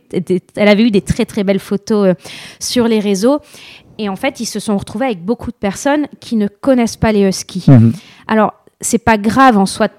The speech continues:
Speaker 1: pas connaître les huskies, mais prendre un husky qui est d'autant plus fugueur, euh, et, et qui escalade partout parce qu'ils a, ils étaient transparents avec ça,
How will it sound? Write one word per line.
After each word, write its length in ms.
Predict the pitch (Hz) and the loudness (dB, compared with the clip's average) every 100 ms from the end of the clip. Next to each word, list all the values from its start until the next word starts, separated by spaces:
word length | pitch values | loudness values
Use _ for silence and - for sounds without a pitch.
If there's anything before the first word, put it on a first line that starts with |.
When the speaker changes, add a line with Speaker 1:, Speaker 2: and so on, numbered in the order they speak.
| - | -6
Speaker 1:
pas 140 | 196 | -6
connaître 400 | - 202 202 - | -4 -6 -6 -8
les 140 | 208 202 | -2 -2
huskies, 360 | 196 - 208 - - - - | -2 -4 -4 -4 -18 -16 0
mais 160 | 208 | 0
prendre 360 | 208 - 277 285 | 2 0 2 4
un 140 | 262 | 4
husky 520 | 233 196 - - 269 262 - _ _ | 2 0 -8 -2 0 0 -10 _ _
qui 340 | - 214 208 | -12 -4 2
est 160 | 220 208 _ - | 4 2 _ -4
d'autant 260 | 220 226 | -2 0
plus 280 | 220 247 - | 0 -2 -4
fugueur, 560 | - 240 202 233 233 202 | -6 0 4 6 8 6
euh, 100 | 170 - - - - _ | 2 -2 -20 -20 -20 _
et, 340 | 214 196 196 196 | 2 4 4 2
et 40 | |
qui 120 | 190 226 | 0 -4
escalade 380 | - 220 208 202 | -2 -4 -4 -4
partout 320 | - 233 - 320 | -2 -2 2 2
parce 240 | 190 - | 2 -2
qu'ils 320 | 202 190 185 | -2 0 2
a, 60 | 185 | 0
ils 180 | 190 180 | 0 -4
étaient 140 | 196 | -8
transparents 580 | 185 - 180 - 202 196 | -12 -10 -10 -2 -2 2
avec 220 | 208 202 | 0 0
ça, 240 | - 254 | 0 0